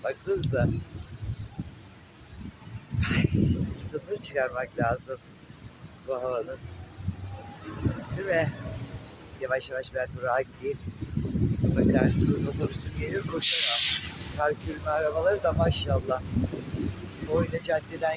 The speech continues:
geçiyor. Bu-, buzlanma da yapmamış. Şey, e, yürüyebiliyorsun rahatlıkla. Tabii bizim aralarda dikkat etmek lazım.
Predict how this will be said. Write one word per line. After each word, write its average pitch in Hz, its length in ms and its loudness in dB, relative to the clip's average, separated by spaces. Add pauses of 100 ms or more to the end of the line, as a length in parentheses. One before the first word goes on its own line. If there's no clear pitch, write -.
geçiyor. 196 400 2
Bu-, - 600 -12
buzlanma 175 460 2
da 170 60 -2
yapmamış. 156 680 -2 (2000)
Şey, 165 360 2 (120)
e, 147 80 2 (320)
yürüyebiliyorsun 160 920 -2
rahatlıkla. 143 580 0
Tabii 185 280 2
bizim 165 220 2
aralarda 160 560 2
dikkat - 320 -2
etmek - 420 2
lazım. 117 380 0